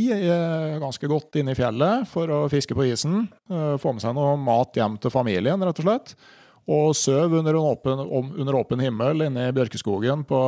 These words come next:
eh, på fjellet, og, og driver med ganske sånn intensivt isfiske. Skal vi høre litt hvordan det her går etter hvert, da.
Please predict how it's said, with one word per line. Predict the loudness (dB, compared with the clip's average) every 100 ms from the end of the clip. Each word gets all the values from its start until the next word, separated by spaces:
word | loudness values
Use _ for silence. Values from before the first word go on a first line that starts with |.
| 2
eh, | 0 -2 -2 -4 -4
på | -4 -4
fjellet, | -2 -2 0 2 2 2
og, | 2 4 4 2 0
og | -2 -2
driver | 0 -2
med | -2 -2 0
ganske | 0 0 -2
sånn | -4 -4
intensivt | -8 -8 -10 -4 -4 -2
isfiske. | -2 -2 -6 -8 -8 -2 0 0
Skal | -4 -2
vi | 2 2 -2 _ _ _ -20 _ -20 _ _ 0
høre | 0 2 0
litt | 0
hvordan | 0 0 2
det | 2
her | 2 2
går | 2 2
etter | 0 0
hvert, | -2 -2
da. | -8